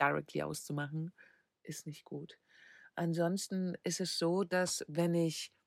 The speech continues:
in Deutschland starte, mein letzter Punkt immer meine Mama ist. Die wohnt in der Pfalz, das ist kurz vor Frankreich.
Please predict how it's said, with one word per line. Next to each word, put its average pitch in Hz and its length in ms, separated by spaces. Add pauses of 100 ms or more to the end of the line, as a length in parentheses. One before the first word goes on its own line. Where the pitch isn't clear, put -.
(240)
in 156 200
Deutschland 156 640
starte, 135 840 (1080)
mein 156 260
letzter 202 420 (120)
Punkt 214 360
immer 185 360
meine 160 260
Mama 160 280
ist. - 320 (280)
Die 156 100
wohnt 180 240
in 165 100
der 147 100
Pfalz, 254 460
das 170 180
ist 180 160
kurz - 200
vor 165 180
Frankreich. - 600